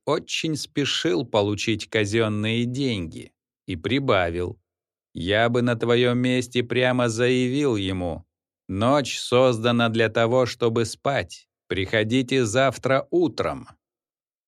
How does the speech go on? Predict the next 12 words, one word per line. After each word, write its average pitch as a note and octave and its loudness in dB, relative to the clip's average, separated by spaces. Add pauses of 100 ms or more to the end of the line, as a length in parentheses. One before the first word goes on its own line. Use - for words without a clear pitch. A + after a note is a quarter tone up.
(140)
Я F#2+ 0
предчувствовала, F2+ -6
что - -2
Ренаден, G#2 0
сам A#2+ -2
того G2+ 0
не G#2 -2
подозревая, G2 -2 (200)
принес F#2+ -2
нам C3 0
важные G#2+ 0
известия. D#2 -6